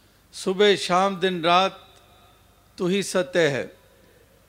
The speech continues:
कोई भी गौ-, दौर हो, कोई भी युग हो, कोई भी सदी हो,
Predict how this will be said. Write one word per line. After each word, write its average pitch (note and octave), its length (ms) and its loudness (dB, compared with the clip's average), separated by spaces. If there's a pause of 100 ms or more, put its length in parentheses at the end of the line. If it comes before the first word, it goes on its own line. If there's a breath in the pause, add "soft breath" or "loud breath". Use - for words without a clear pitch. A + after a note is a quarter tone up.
(1500)
कोई F3+ 260 0
भी F#3+ 200 0
गौ-, E3+ 300 0
दौर E3+ 300 2
हो, E3+ 340 -6 (680)
कोई F#3+ 240 0
भी F3 220 -4
युग F3 220 -2
हो, F3 180 -2
कोई F#3 300 -2
भी F#3 180 -4
सदी F3+ 440 -2
हो, E3 360 -2